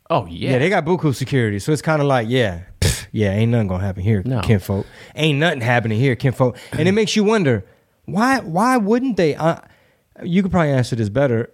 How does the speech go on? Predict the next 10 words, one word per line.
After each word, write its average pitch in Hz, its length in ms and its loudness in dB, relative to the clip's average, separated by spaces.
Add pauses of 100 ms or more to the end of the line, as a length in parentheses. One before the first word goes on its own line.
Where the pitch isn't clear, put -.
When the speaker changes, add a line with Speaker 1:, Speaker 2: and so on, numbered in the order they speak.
Speaker 2:
before 120 240 -2
we 107 120 0
go 107 140 0
into 98 160 -4
the 92 80 -6
Die 92 220 -2
Suddenly 95 400 0
doc. 90 280 -6
But, 117 160 0
like, 135 280 0